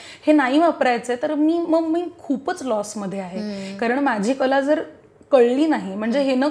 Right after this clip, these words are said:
Speaker 1: खूप, ज्याला आपण philosophical बोलणं झालं की
Speaker 2: Actually.
Speaker 1: तुमच्यात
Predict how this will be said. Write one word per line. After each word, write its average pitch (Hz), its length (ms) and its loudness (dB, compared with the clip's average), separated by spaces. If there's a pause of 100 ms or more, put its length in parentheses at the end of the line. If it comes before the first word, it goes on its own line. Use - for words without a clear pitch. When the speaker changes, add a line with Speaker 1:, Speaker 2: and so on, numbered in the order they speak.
Speaker 1:
खूप, 294 340 2
ज्याला 226 220 0
आपण 247 220 -2
philosophical 254 800 -4
बोलणं 220 280 0
झालं 214 300 -4
की 254 100 -2
Speaker 2:
Actually. 180 340 -6
Speaker 1:
तुमच्यात 226 360 4